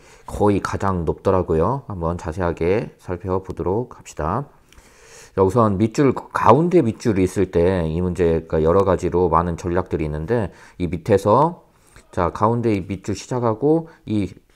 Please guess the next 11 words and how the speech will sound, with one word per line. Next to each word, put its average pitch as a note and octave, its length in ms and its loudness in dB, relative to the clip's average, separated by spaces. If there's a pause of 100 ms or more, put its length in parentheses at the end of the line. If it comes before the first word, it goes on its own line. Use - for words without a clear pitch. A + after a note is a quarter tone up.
(480)
그 D3 220 2
다음 A2+ 500 0
줄 E2 340 -4 (540)
있는 G#2+ 320 0
거가 E2+ 840 0
해석하는 C#3+ 540 0
게 F2 300 0 (280)
가장 C3+ 400 -4
중요하고, F#2 800 -2
그 - 100 -8
다음에 A2+ 540 0